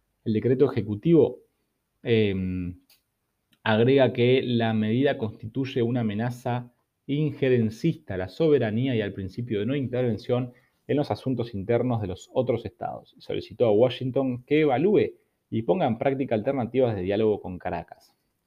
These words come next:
También afirma que la situación interna en Venezuela debe ser resuelta por los mecanismos democráticos previstos en la Constitución venezolana.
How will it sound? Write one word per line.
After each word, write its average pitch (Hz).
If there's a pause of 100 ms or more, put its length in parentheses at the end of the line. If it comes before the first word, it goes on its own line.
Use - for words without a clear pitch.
(280)
También 107
afirma 120
que 120
la 117
situación 104
interna 123 (220)
en 98
Venezuela 135 (360)
debe 165
ser 151
resuelta 147
por 120
los 95
mecanismos 127
democráticos 120
previstos 123
en 127
la 113
Constitución 107
venezolana. 90